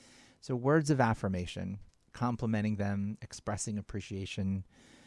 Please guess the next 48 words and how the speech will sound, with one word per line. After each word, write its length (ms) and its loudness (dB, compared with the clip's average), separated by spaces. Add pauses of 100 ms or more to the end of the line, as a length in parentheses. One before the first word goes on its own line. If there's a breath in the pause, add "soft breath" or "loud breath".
(260 loud breath)
you 100 -2
know, 100 2
giving 320 4
them 120 6
a 60 2
card, 680 0
sending 460 2
them 160 2
a 60 -2
text, 420 -10
telling 280 0
them 140 0
you 120 -8
love 240 -4
them. 320 0 (400 loud breath)
These 140 0
are 80 6
all 80 8
kind 180 2
of 140 0
part 400 0
of 100 -4
that 220 -2
world. 500 0 (520 soft breath)
Um, 680 4
slip 340 -4
a 40 4
note 280 2
in 120 0
their 100 2
lunchbox, 880 -2
like, 180 -2 (100)
those 280 2
types 240 -6
of 80 -8
things. 220 -4
And, 120 2
you 120 6
know, 60 6
what's 140 2
funny 300 4
is 140 0
that, 360 4 (540 loud breath)
uh, 380 8
my 100 4
husband 440 2 (120)
is 240 2
really 360 4